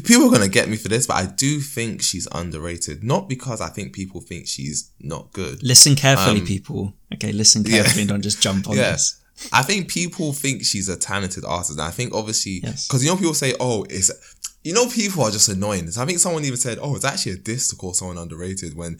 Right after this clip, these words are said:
Speaker 1: they're out there doing shows." No, it's not. Because if they're, I mean, she, she said,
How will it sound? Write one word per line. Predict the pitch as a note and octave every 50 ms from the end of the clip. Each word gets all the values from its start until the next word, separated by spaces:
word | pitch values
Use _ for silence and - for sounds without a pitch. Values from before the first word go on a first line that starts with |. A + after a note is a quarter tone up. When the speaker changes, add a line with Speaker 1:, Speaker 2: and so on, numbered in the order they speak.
| - - -
Speaker 1:
they're | F#2 F2+
out | G2 G#2+ D#2+ D#2+
there | F#2+ F#2
doing | - F#2 F#2+
shows." | F#2+ - A#2 A2+ G2+ F#2+
No, | C#3+ E3+ F4 - E3+ A#2 F#2+ F2 - - - - -
it's | - E3+ E3+
not. | F3 F#3+ G3 D3+ - -
Because | C3+ C3+ F3 C#3+
if | D#3+ D3+
they're, | E3 E3+ - - - - -
I | -
mean, | F3 F3
she, | F#3 - F#3 G3 G3+ -
she | - - D#3
said, | D3 - E3 D#3 C#3 C3 C3 -